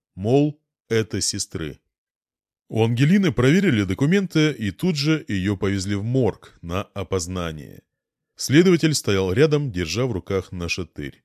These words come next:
Тут же готовился принять на руки упавшую в обморок дамочку дюжий санитар. Но обморок она симулировать не стала. От нервного напряжения бессонница Геля и без того выглядела неважно.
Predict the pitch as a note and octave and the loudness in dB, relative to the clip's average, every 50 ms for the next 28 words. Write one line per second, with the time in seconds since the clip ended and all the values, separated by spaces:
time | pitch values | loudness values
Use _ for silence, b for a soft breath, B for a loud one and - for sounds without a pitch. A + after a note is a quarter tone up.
0 | _ _ _ _ _ _ _ _ _ _ _ _ - A#2+ C3 D3+ C#3+ D3+ F3+ G3+ | _ _ _ _ _ _ _ _ _ _ _ _ 2 4 4 4 4 4 2 2
1 | D#3 C3 A#2+ - C#3+ D#3+ F#3+ G3 F3+ - - F3 - - D#3 D#3 D#3 D#3 D3+ - | 4 2 2 4 2 2 4 4 2 2 0 0 0 0 -2 0 0 0 0 0
2 | D#3 D3+ D3 C#3+ C#3+ C#3 B2 - C#3 C#3 C3+ - C3 A#2+ - - B2+ B2 B2 A#2+ | 0 2 2 4 2 0 0 -2 -2 -2 0 -2 -4 -4 0 0 0 2 2 0
3 | - - - B2 A#2+ A2+ A#2 B2+ B2+ B2 A#2 A2+ A2+ G#2+ F#2+ G#2+ D3+ E3+ E3 D#3+ | -2 -4 -4 -4 -4 -2 0 0 2 2 2 0 0 -2 0 2 2 2 2 0
4 | D#3 - - - - C#3+ C3+ C3 C3 A#2+ - _ _ _ A#2+ G#2 G#2+ A#2+ G#2+ G2+ | -2 -4 -4 -4 -2 0 2 4 2 2 0 _ _ _ -10 -2 0 0 0 0
5 | F#2 G#2 F#2+ - - G#2 F#2 F#2 E2+ - F2+ D#2 C#2 B1+ - - _ _ _ _ | -2 -2 -2 -2 -4 -4 -6 -6 -6 -6 -6 -6 -6 -8 -12 -16 _ _ _ _
6 | _ _ _ _ _ _ _ - A2+ B2 C#3 - - D#3 F3+ G#3 G3+ F#3+ F3 E3 | _ _ _ _ _ _ _ -2 0 0 0 2 4 6 6 6 6 6 4 4
7 | E3 C#3+ - _ A#2 A#2 A#2 C3+ D3+ D#3+ D#3 C#3+ C3 A2+ - - A#2+ G#2 - - | 2 2 0 _ -2 -2 0 2 2 2 2 2 2 0 -4 -6 -6 -4 -2 -2
8 | C#3+ C3+ A#2+ A2+ A2 G#2+ G#2 G2+ F#2+ - - G2+ F#2 - - A2+ A#2 A2+ F2 C2 | 0 0 0 0 0 0 0 -2 -4 -6 -6 -8 -8 -6 -4 -4 -2 -2 -4 -6
9 | - _ _ _ _ _ _ _ _ _ _ G#2 G2 - G#2+ A#2 B2+ B2+ G2+ G2 | -10 _ _ _ _ _ _ _ _ _ _ -6 -4 -4 0 2 2 2 2 0
10 | F#2+ F2+ F#2 F#2 F#2 A#2+ A#2 A#2 D3 F3 E3 C3 F#2+ E2+ F2+ - - F3+ F3 D#3+ | -4 -4 -4 -4 -4 -4 -2 0 0 0 0 0 -2 -2 -2 -4 -2 -2 -2 -2
11 | D3+ - - A2+ F#2 F2+ G2 C3+ D3 C#3+ C3+ C3 B2 - _ F#2+ A2 G#2+ G#2+ A2+ | -4 -4 -6 -6 -6 -4 -2 -2 0 0 0 -2 -4 -6 _ -12 -10 -6 -4 -6
12 | - - - A2+ G2+ F#2+ F#2+ G2+ F2 D#2 - _ E2+ F2 F2 E2 E2 D2+ D2+ D2+ | -6 -4 -4 -4 -4 -2 0 0 0 -2 -4 _ -14 -12 -10 -10 -10 -10 -10 -10
13 | D2+ D2+ D2+ D#2 E2 E2+ E2 D2+ D2 D2+ C#2 - | -10 -10 -10 -10 -8 -8 -8 -8 -10 -12 -16 -20